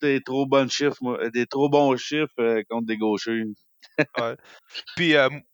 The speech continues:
Speaker 2: comme moi, je suis la même taille que toi, euh, plus
Speaker 1: OK.
Speaker 2: ou moins, euh, puis comme t'avais, t'avais-tu certains trucs ou techniques que tu pourrais partager,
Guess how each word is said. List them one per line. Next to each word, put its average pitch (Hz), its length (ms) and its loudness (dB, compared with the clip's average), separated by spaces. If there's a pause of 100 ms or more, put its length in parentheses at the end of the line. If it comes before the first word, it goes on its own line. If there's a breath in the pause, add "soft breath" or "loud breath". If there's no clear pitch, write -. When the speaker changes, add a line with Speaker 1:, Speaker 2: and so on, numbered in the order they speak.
(120)
Speaker 2:
comme 156 140 -2
moi, 165 120 2
je 170 80 4
suis 175 80 0
la 160 120 6
même 143 220 0
taille 147 240 4
que 143 80 -2
toi, 127 360 -2 (260)
euh, 120 140 0
plus 147 280 -6
Speaker 1:
OK. 127 60 -2
Speaker 2:
ou 123 60 6
moins, 147 280 2 (120)
euh, 120 320 4 (180)
puis 131 420 -2 (120)
comme 143 160 -2
t'avais, 151 280 2 (200)
t'avais-tu 147 220 -4
certains 190 340 2
trucs - 380 -2
ou 160 60 -8
techniques 147 580 -2
que - 100 -2
tu - 180 -6
pourrais 135 200 -4
partager, 127 760 -4